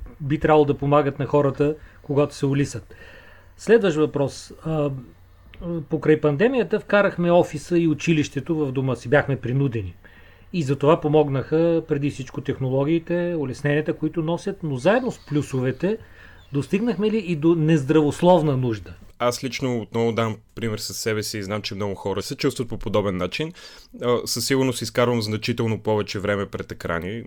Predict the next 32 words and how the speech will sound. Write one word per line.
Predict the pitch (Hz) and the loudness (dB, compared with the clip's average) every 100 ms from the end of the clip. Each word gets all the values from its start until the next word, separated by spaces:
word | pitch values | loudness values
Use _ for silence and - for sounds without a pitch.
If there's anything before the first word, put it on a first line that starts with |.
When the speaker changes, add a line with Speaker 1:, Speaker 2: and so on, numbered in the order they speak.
| 82 | -12
Speaker 2:
а, | 101 | -10
независимо | 95 92 98 98 107 107 95 | -8 -6 -6 -6 -6 -4 -4
дали | 95 | 0
е | 98 92 | 0 0
лаптопа | 87 101 - 107 107 | 0 -2 -4 -4 -4
ми, | 98 95 | -6 -6
дали | 90 90 | -6 -6
е | |
смартфона | - 95 98 - 101 110 | -4 -6 -6 -6 -6 -4
ми, | 135 - - - - | -4 -8 -18 -20 -12
отколкото | 120 - 113 107 - | -10 2 2 2 -6
преди, | 92 107 92 104 92 - 90 | -4 -4 -2 -2 -4 -8 -8
а, | 90 | -6
пандемията, | - 95 92 95 101 104 160 151 | -4 -4 -2 -2 -4 -2 -2 0
но | 127 120 | -2 -2
в | 120 | -2
същото | 135 123 - | -4 -4 -6
време, | 110 113 135 143 143 - - _ | -2 0 0 -2 -4 -12 -20 _
а, | 123 127 _ - | -4 -4 _ -20
голяма | 98 131 117 117 127 | -12 -4 0 0 0
част | 120 123 113 | 0 -2 -2
от | 113 | -6
това | 107 110 | -2 -2
време | 104 101 107 113 110 71 | 0 -2 0 -2 -4 -6
изкарвам | - 110 107 107 101 | -6 -2 0 0 -4
в | - | -6
това | 101 104 | -2 0
да | 101 104 | 0 -2
общувам | 98 - 110 104 101 | -2 -4 -4 -2 -4
с | 101 90 | -8 -6
близките | 95 - - 80 | -6 -8 -10 -10
си. | - | -10